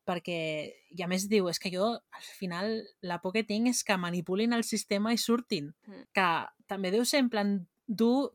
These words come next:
Speaker 1: conviure amb això, no? De, bueno, és que estan a presó per sempre, però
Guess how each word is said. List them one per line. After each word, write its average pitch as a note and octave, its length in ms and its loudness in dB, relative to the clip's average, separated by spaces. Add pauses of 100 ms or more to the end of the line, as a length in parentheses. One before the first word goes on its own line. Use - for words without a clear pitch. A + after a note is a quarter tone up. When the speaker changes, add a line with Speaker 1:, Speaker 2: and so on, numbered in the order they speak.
Speaker 1:
conviure G3+ 420 4
amb A3 80 4
això, A3+ 320 2
no? G#3+ 160 2
De, G#3+ 80 -12 (140)
bueno, F#3 260 -8
és - 100 -12
que F3 80 -8
estan E3+ 220 -6
a G3+ 80 2
presó G#3+ 240 -4
per G3 120 -2
sempre, G#3+ 360 -2
però D#3 380 -4